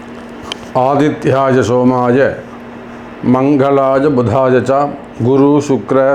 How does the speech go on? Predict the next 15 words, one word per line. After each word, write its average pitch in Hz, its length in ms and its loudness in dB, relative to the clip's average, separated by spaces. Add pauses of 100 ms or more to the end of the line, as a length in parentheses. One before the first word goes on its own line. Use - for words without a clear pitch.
சனிபியஸ்ச 123 800 0 (840)
ராகவே 135 520 2 (180)
கேதவே 131 480 2 (360)
நமோ 123 240 0 (240)
நமஹ. 113 240 0 (680)
ஆதித்யாதீனாம் 120 920 0 (720)
நவக்கிரக 147 460 0 (100)
தேவதாபியோ 117 720 2 (160)
நமோ 120 220 2 (240)
நமஹ. 107 320 -2 (1300)
எல்லாம் 151 260 2
வல்ல 143 280 2
ஆதித்யாதி 139 500 2 (100)
நவக்கிரகங்களை 127 800 2 (140)
நமஸ்கரிக்கிறேன். 120 760 -2